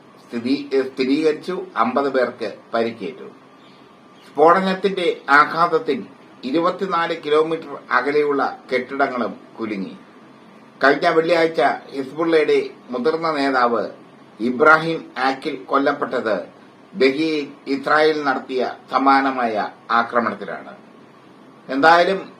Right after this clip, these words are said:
യുദ്ധത്തിൽ, ഹിസ്ബുള്ളക്കെതിരായ യുദ്ധത്തിൽ ഒരു മേൽക്കൈ ഇസ്രായേൽ നേടിയിരിക്കുന്നു. ഹസൻ നസ്രുള്ള, നസ്രുള്ള കൊല്ലപ്പെട്ടു എന്ന് ഇസ്രായേൽ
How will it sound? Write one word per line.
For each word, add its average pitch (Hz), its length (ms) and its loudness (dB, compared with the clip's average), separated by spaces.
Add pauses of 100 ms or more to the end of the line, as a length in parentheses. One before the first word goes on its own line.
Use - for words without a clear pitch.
യുദ്ധത്തിൽ, 143 580 -2 (240)
ഹിസ്ബുള്ളക്കെതിരായ 156 1080 2 (140)
യുദ്ധത്തിൽ 120 520 -4 (220)
ഒരു 120 140 2
മേൽക്കൈ 135 680 0 (200)
ഇസ്രായേൽ 123 600 -2 (120)
നേടിയിരിക്കുന്നു. 110 760 -6 (880)
ഹസൻ 156 280 4
നസ്രുള്ള, 156 800 0 (200)
നസ്രുള്ള 143 720 0
കൊല്ലപ്പെട്ടു 143 680 0
എന്ന് 135 440 -6
ഇസ്രായേൽ 139 520 2